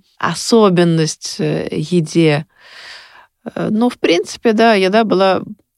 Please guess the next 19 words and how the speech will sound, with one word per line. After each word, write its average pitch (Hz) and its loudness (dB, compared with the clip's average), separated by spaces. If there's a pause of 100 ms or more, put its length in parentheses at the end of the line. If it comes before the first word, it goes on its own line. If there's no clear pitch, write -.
стандартная. 180 0
Фруктов - -4 (180)
практически, 190 -2
кроме 190 -2
яблок, 180 0
не 247 0
было. 240 0 (640)
Как-то, - -6 (300)
ну, 269 -6
не 262 -2
могу 247 2
сказать, 196 0
что - -6
ч-, - -8
чем 208 2
они 185 2
могли 180 2
бы 165 0
похвастаться. - -4